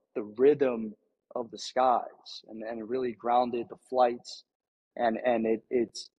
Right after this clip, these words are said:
it, it diminished the demand for M R O service. And while travel itself, you know, dwindled, the airlines grappled really with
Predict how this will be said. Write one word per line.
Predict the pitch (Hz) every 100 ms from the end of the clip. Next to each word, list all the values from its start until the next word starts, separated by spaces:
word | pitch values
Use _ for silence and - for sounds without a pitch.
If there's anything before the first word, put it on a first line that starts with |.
| _ _ _ _ _ _ -
it, | 147 160
it | 160 123
diminished | 123 190 339 - -
the | 120
demand | 120 139 285 - - _ _ _ _ -
for | 127 147
M | 156
R | 143 143
O | 160
service. | - 214 294 269 _ - - - _ _ _ _ -
And |
while | 139 147
travel | - 175 175 151
itself, | - - 165 156 147 _ _ _
you | 139
know, | 147 135
dwindled, | 120 135 202 226 147 127 117 - 135
the | 139
airlines | 143 165 170 165 139 -
grappled | 120 127 156 170 143 113
really | 117 120 120 120
with | 110